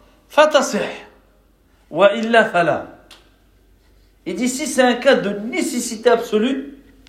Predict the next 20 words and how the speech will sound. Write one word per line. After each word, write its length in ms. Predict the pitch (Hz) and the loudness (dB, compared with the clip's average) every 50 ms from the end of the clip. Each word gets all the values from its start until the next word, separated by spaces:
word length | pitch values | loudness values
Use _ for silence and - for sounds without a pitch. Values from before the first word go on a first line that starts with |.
| _ _ _ _ _ _ | _ _ _ _ _ _
il 60 | 208 | -14
dit 100 | 180 180 | -6 -2
il 20 | 220 | 0
n'y 40 | 220 | 0
a 60 | 214 | 2
pas 160 | 220 202 175 | 2 0 -2
de 80 | 156 165 | 0 -2
mal. 260 | 143 113 104 - - - - - _ _ _ _ _ _ _ _ _ _ _ _ _ _ _ _ _ _ _ _ | -2 -4 -4 -6 -10 -16 -20 -20 _ _ _ _ _ _ _ _ _ _ _ _ _ _ _ _ _ _ _ _
Sinon, 580 | - - - 247 226 233 262 285 311 311 - - - - - - - - - | -6 0 2 4 6 6 6 6 6 2 -2 -6 -10 -12 -12 -16 -18 -18 -18
c'est 240 | - - - 165 143 | -18 -14 -12 -12 -6
pas 180 | - - 175 151 | 2 4 4 4
valable. 360 | 151 143 131 120 107 - - - - - - - _ _ _ _ _ _ _ _ _ _ _ _ _ _ _ _ _ _ _ _ _ - | 4 2 0 -2 -4 -8 -12 -16 -20 -20 -20 -20 _ _ _ _ _ _ _ _ _ _ _ _ _ _ _ _ _ _ _ _ _ 0
Là, 120 | 214 226 | 2 2
al-jumhur 540 | - 190 170 156 151 165 156 156 190 240 240 | 2 2 0 -2 -2 -2 2 4 6 6 6
yaroun, 300 | 226 226 233 254 247 226 | 6 4 4 4 2 2
yani, 240 | 190 170 185 202 202 | 0 0 0 0 0
adam 420 | 180 170 165 - 185 208 208 202 - - - - - _ _ _ _ _ _ | 2 2 2 4 4 2 2 2 -2 -10 -16 -20 -20 _ _ _ _ _ _
al-, 340 | - 160 175 180 175 175 170 - - - | 4 4 6 4 4 -2 -6 -8 -4 2
al-jawaz. 840 | 160 165 170 160 143 139 156 160 160 160 156 139 123 120 - - - - - - - - - - | 4 4 4 4 2 4 4 6 6 6 6 4 2 0 -6 -12 -18 -20 -20 -20 -16 -14 -10 -8
Al-jawaz. 560 | 143 147 147 143 151 151 147 139 131 127 - | -6 -4 -2 0 2 2 4 2 2 0 -4